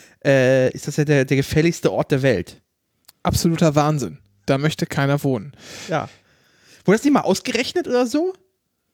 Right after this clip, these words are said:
Speaker 2: Ja, mir war auch so.
Speaker 1: Ja.
Speaker 2: Mir war auch so. Aber Ro-, Rosenheim-Cops, muss man sagen, eigentlich lange Jahre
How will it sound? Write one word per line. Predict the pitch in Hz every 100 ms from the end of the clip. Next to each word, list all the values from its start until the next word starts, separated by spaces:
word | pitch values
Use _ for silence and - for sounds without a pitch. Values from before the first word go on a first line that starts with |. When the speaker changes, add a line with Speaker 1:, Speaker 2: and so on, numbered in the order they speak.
| _ _
Speaker 2:
Ja, | 151 160 185 202
mir | 175 202 190
war | 196 202
auch | 113 135
so. | 131 127 107 135 _
Speaker 1:
Ja. | 165 180
Speaker 2:
Mir | 151
war | 147 156 160
auch | 135
so. | - 123 110
Aber | - 180 185
Ro-, | 170 -
Rosenheim-Cops, | 180 202 277 262 254 233 247 254
muss | 196 196 233
man | 277 254
sagen, | 196 208 220 226 262 _ - _ _ _
eigentlich | - 208 226 247 277 - - _ -
lange | 175 170 254 330
Jahre | 247 254 262 262 277 302